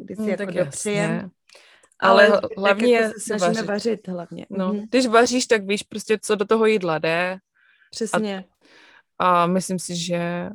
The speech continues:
Speaker 2: to tady chybí hodně, no, domácí strava
Speaker 1: Mhm.
Speaker 2: celkově ve státech.
Speaker 1: Mhm,
Speaker 2: Takže
Speaker 1: mhm.
Speaker 2: tak, no ještě něco máme tady k tomu.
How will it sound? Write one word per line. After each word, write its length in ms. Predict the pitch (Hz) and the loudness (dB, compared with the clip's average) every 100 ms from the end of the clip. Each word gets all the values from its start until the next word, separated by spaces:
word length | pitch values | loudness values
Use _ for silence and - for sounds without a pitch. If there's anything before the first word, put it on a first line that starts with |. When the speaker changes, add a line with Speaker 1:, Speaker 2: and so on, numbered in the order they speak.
| 254 _ _ _ _ _ _ | -16 _ _ _ _ _ _
Speaker 2:
to 120 | 185 | -2
tady 200 | 185 180 | 0 0
chybí 320 | - 170 165 | -2 -8 -6
hodně, 320 | 160 165 165 | -6 -8 -8
no, 200 | 156 165 185 | -8 -10 -10
domácí 500 | 190 175 175 - 170 | -8 -6 -6 -10 -12
strava 460 | - 180 175 175 180 _ _ _ - | -8 -6 -6 -10 -14 _ _ _ -14
Speaker 1:
Mhm. 140 | 202 | -8
Speaker 2:
celkově 600 | 196 202 190 175 170 180 185 _ 247 | -4 -4 -4 -2 -2 -4 -8 _ -20
ve 60 | - | -20
státech. 480 | - 196 185 - 196 _ _ _ _ _ _ _ _ _ _ _ _ _ _ - | -14 -10 -10 -12 -20 _ _ _ _ _ _ _ _ _ _ _ _ _ _ -8
Speaker 1:
Mhm, 220 | 220 226 | -6 -2
Speaker 2:
Takže 240 | - 320 302 | 2 2 2
Speaker 1:
mhm. 80 | |
Speaker 2:
tak, 500 | 226 262 214 - - | 0 -2 -4 -8 -2
no 100 | 269 | 4
ještě 300 | 269 269 - | 4 4 2
něco 280 | 269 254 - | 2 2 0
máme 340 | 285 269 254 247 | -2 0 -2 -4
tady 180 | 247 | -6
k 80 | 240 - | -6 -8
tomu. 520 | 214 254 240 220 | -6 -6 -6 -8